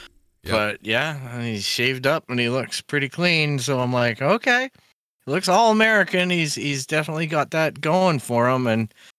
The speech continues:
Speaker 1: Looks
Speaker 2: oh, man, it was a good ending. It was,
Speaker 1: Yep.
Speaker 2: it was a great launch point. And even the post, like, the credit scenes have all kinds of little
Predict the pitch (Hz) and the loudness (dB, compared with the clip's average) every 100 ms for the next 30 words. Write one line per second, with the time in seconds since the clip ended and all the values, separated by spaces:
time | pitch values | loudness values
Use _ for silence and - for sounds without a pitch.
0 | _ _ _ _ _ _ _ _ _ _ | _ _ _ _ _ _ _ _ _ _
1 | _ _ _ - - - 190 190 175 143 | _ _ _ -20 -10 -4 0 2 2 2
2 | 123 127 147 139 131 139 151 190 190 214 | 2 2 2 0 -2 -2 2 2 4 2
3 | 165 190 151 117 92 87 - - 139 143 | 0 -2 0 -2 -4 -10 -12 -4 -2 0
4 | 104 110 147 143 127 107 - 139 160 147 | 0 2 2 4 2 -2 -6 -2 0 0
5 | 127 110 104 98 - - 98 95 135 147 | -2 -2 0 -2 -8 -4 -4 -2 -2 2
6 | 202 254 165 113 98 - 110 113 - - | 2 4 4 2 0 -2 0 0 -4 -8
7 | - - 113 92 95 - 95 107 113 - | -20 -6 -2 -2 -4 -6 -2 0 -2 -2
8 | - 95 92 87 - 90 87 92 98 104 | -2 0 -2 -4 -4 -6 -6 -6 -6 -4
9 | 98 95 90 92 85 | -4 -4 -6 -8 -8